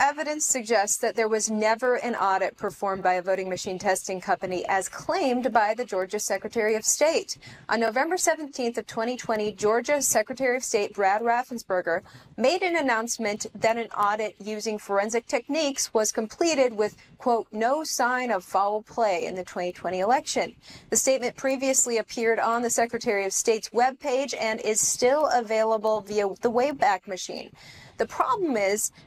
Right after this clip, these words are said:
besides a watered-down audit report, there is little to no evidence that this audit actually took place. The following was from the public comment in yesterday's State Election Board meeting in Georgia. According to the record,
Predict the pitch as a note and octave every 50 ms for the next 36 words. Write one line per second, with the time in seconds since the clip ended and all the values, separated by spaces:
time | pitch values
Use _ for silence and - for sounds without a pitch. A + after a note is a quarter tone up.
0 | - - A#3+ A#3+ - C4 B3 C4 D4 D#4 - - - B3 A3+ G3 G3 G3+ A3 A3
1 | A3+ B3+ C#4+ C4 A3 - A3+ G#3+ G#3+ G3 - F#3 G#3 G#3+ G#3+ G#3+ - - - G3+
2 | G3+ F#3+ - - - E4+ E4+ F4 B3 A3 G#3+ G#3 - - A#3 A#3 F#3 A3 A3+ A3
3 | - - - G#3+ B3 B3+ D4 D#4+ D#4+ C4+ - - - C4 B3+ A#3 G#3+ G#3+ A3 B3
4 | C4 - - A3+ A#3 A#3 B3 G3+ F3 E3 - - - - - _ - - - -
5 | - A3+ G#3 - A#3 A#3 - - - G3 G3+ G#3 G#3 G#3 - - G3 G3+ - -
6 | - G3+ - - A3 G3 - - - - A3+ A#3 - - - - - - A3 -
7 | - - A#3 A#3 C#4+ D4+ C4+ G#3+ G3 F#3+ F#3+ F#3 - - G3 G3+ G3+ - - -
8 | - G#3 G3 G3+ G#3 - - - A3 F#3+ - - A#3+ B3 C4 C#4 - - - A#3
9 | G#3+ G#3+ A3 A3 - - G#3+ G#3+ G3 G#3 G#3 G#3+ - - A#3 G3 G#3 G3 G3 G3+
10 | - - - - - - - - - - A#3 A#3 - G#3+ A3 G#3 G#3+ - - A#3
11 | G#3+ F#3+ G#3 G3+ G3+ F#3+ G3+ G3+ G3+ G#3 G3+ F#3+ - A3 A3 A3 A3 F#3+ F3+ G#3
12 | G3+ A3 A#3+ C4+ A#3 G#3 F3+ E3+ E3+ - - - A3+ A#3 C4 C4 C4+ C4+ - C4+
13 | G#3+ A3 F#3+ F#3 A3 B3+ G#3+ - - G#3 F#3+ F#3+ F#3